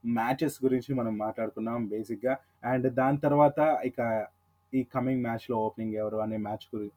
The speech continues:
అనే విషయాలు కూడా మనం ఈ రోజు తెలుసుకున్నాం. నెక్స్ట్ రోహిత్ శర్మ and ఇషాంత్ శర్మ ఆడకపోవచ్చు అనే విషయాలు కూడా ఈ రోజు ఎపిసోడ్‌లో మనం తెలుసుకున్నాం. కాబట్టి మరి ఇంకేదైనా మీరు మాతో షేర్ చేసుకోవాలనుకుంటే మ్యాచెస్ గురించి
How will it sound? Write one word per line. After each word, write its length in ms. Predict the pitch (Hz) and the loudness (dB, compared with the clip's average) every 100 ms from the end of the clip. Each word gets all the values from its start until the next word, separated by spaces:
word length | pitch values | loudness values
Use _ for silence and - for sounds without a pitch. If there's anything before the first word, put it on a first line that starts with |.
| - | -8
అనే 120 | 127 | -4
విషయాలు 320 | 117 - 117 | -4 -2 -4
కూడా 160 | - 113 | -4 -6
మనం 160 | 107 | -6
ఈ 140 | 104 104 | -6 -6
రోజు 260 | 110 107 | -6 -8
తెలుసుకున్నాం. 440 | 107 101 - 180 262 _ _ _ | -8 -8 -2 -2 -2 _ _ _
నెక్స్ట్ 400 | 127 147 - - 220 240 - _ _ - | 0 2 0 -2 0 0 -6 _ _ -4
రోహిత్ 280 | 127 135 143 | 0 2 0
శర్మ 260 | 143 135 131 | 0 0 0
and 100 | 110 | -2
ఇషాంత్ 280 | - 117 | -2 -4
శర్మ 200 | 117 110 | -4 -4
ఆడకపోవచ్చు 540 | 113 101 104 - 113 - | -4 -2 -6 -6 -8 -8
అనే 100 | 107 | -8
విషయాలు 280 | 104 - 104 | -8 -8 -8
కూడా 160 | 120 | -6
ఈ 260 | 117 101 117 | -6 -4 -2
రోజు 180 | 120 110 | -2 -2
ఎపిసోడ్‌లో 340 | 101 110 107 | -6 -8 -8
మనం 140 | 104 95 | -6 -8
తెలుసుకున్నాం. 480 | 101 101 - 110 101 | -10 -12 -8 -8 -4
కాబట్టి 380 | 110 113 - 160 _ _ _ _ | -4 -4 -6 -8 _ _ _ _
మరి 300 | 139 160 143 - _ _ - | 4 6 4 2 _ _ 2
ఇంకేదైనా 600 | 208 220 226 226 214 143 | 2 4 4 4 6 8
మీరు 440 | 135 160 151 98 _ - | 10 10 10 6 _ -4
మాతో 300 | 127 127 127 | 0 2 2
షేర్ 320 | 113 123 120 | 0 0 0
చేసుకోవాలనుకుంటే 680 | 117 - 113 107 107 107 123 | -2 -2 -2 -2 -2 -4 -2
మ్యాచెస్ 520 | 101 98 104 113 - | -2 -2 -2 -4 -2
గురించి 440 | 117 110 - 127 | 0 0 0 -2